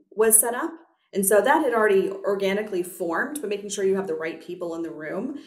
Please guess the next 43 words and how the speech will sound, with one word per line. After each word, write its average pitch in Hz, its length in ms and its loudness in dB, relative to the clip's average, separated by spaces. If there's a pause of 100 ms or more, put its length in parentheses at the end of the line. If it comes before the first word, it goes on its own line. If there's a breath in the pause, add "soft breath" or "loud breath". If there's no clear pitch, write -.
(260 loud breath)
So - 160 2
it's 175 140 0
not, 180 300 0 (100)
although - 240 0
this - 180 -2
is 151 80 -12
a 160 60 -6
health 196 280 -2
issue, 180 300 -6
that 165 100 -8
it's - 160 -2
not 185 300 -6
just, 170 440 -4 (200)
for 190 80 -6
example, 175 420 -6
H 170 200 -8
R 175 220 -2
in 196 60 0
the 202 60 -2
room, 202 480 -8
that - 140 -8
you 185 80 2
have 175 500 -6
communications 226 640 -2
in 220 100 -2
the 214 80 -4
room, 202 440 -4 (380 loud breath)
you 190 100 2
have 175 180 0
people 180 300 -6
from 170 400 -4
technology 208 640 -2
in 196 60 -4
the 196 80 -4
room 190 420 -2
and - 100 -10
operations 180 880 -6 (320 soft breath)
that 160 320 2
can, 175 280 -6 (280)
can 175 260 0
make 190 240 2
expedited 165 440 -6
decisions. - 640 -8